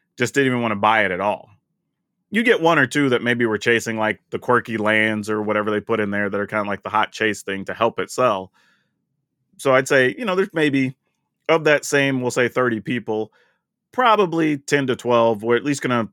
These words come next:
play the lottery, try to, try their hand at it a few times. But the rest just ignored it. So you end up with a product that sits around a long time and, you know, doesn't really appeal to people. 'Cause even the people who like it, once they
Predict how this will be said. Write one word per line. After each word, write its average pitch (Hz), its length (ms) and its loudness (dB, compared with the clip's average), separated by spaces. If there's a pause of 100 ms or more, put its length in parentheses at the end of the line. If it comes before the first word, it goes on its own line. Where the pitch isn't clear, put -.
play 120 200 2
the 104 80 -2
lottery, 95 500 0 (340)
try 104 180 0
to, 90 100 -6
try 107 240 0
their 92 120 -4
hand 101 280 0
at 92 160 0
it 90 80 -10
a 87 60 -10
few 95 180 -8
times. 87 480 -8 (540)
But 127 120 -2
the 135 80 2
rest 220 200 0
just 117 180 -2
ignored 104 320 -2
it. - 120 -18 (1200)
So 160 120 -2
you - 20 4
end 202 60 -4
up 175 60 -4
with 131 80 0
a - 40 -20
product 131 300 2
that 101 120 -8
sits 139 180 -2
around 110 280 0
a 107 60 -2
long 104 260 0
time 101 520 -2
and, 90 200 -12 (400)
you 135 120 -8
know, 110 180 -2
doesn't 131 340 0
really 131 220 4
appeal 123 280 2
to 123 60 -4
people. 120 280 -6
'Cause 151 260 -2 (260)
even 240 240 0
the 156 60 0
people 160 280 0
who 135 100 2
like 123 260 2
it, 98 160 -8
once 139 240 -8
they 120 340 0